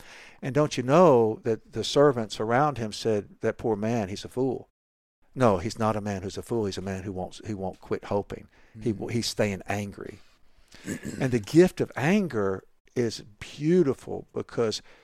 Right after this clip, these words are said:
Speaker 1: if you're willing to desire something that you're compelled from within, it means that you're always got something that you're headed towards.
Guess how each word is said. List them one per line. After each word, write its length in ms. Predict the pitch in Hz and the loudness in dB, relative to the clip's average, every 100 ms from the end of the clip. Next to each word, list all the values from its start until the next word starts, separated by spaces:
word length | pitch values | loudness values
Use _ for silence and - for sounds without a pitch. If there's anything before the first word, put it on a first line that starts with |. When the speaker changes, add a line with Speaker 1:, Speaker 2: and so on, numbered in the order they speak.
| _ | _
Speaker 1:
if 140 | - 127 | -6 -4
you're 100 | 117 | 0
willing 400 | 120 170 185 175 | 4 6 6 0
to 100 | - | -6
desire 480 | 127 113 127 139 135 | -6 0 4 4 2
something 360 | - 117 113 107 | -2 -6 -4 -6
that 100 | - | -4
you're 100 | 104 | -6
compelled 480 | - 104 127 123 - | -6 -2 2 2 0
from 180 | 110 | -6
within, 580 | 101 98 120 123 107 92 - - - - | -6 -4 -2 0 -2 -4 -12 -20 -14 -8
it 100 | 123 | -4
means 200 | 120 107 | -4 -6
that 180 | 107 - | -8 -6
you're 100 | - | 0
always 600 | 117 123 113 110 107 - | 2 2 2 2 2 -2
got 340 | - 110 107 | -2 0 0
something 320 | - 107 104 98 | -2 -8 -8 -10
that 160 | 98 | -8
you're 80 | 101 | -6
headed 280 | 87 92 87 | -4 -4 -6
towards. 440 | - 85 - - | -8 -8 -8 -14